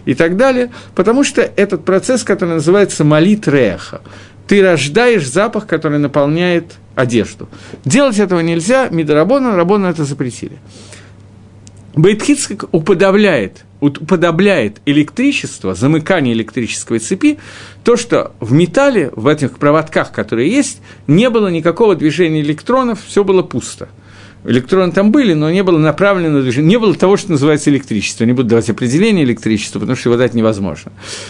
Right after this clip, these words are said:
В тот момент, когда я замыкаю эту цепь, то я рождаю в нём электричество. И это подобно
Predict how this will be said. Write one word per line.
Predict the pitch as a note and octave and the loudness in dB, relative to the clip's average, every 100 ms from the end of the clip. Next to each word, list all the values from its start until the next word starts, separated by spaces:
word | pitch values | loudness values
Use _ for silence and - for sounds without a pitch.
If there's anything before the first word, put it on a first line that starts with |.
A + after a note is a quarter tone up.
| - | -18
В | - | 0
тот | A3+ | 0
момент, | A#3+ B3+ C4+ G3+ | 2 0 0 0
когда | - D3+ F#3 | -2 0 2
я | F#3 | 2
замыкаю | C3+ F3 F#3 - E3+ G#2+ G2+ | 2 2 0 0 0 0 -2
эту | A#2+ G#2+ A2 | -6 -6 -8
цепь, | - G#2+ G#2+ - - - - | -2 -2 -2 -10 -20 -20 -12
то | - | 0
я | E3+ G#3+ B3 A3 - - | 2 2 0 -2 -8 -2
рождаю | C#3 F3+ D#3 D#3 A3 C4+ A#3 | 0 2 0 0 2 2 2
в | |
нём | F3 F#3+ F3+ | 0 -2 0
электричество. | F3 - A2 - G2+ - - - - - - - - | -2 -2 -6 -6 -14 -16 -18 -20 -20 -20 -20 -20 0
И | D#3+ | 2
это | G#3+ G#3 | 4 0
подобно | - F3+ C#3+ D#3 C3+ D3 G3+ A#3 | 0 -2 2 2 2 -2 -2 -4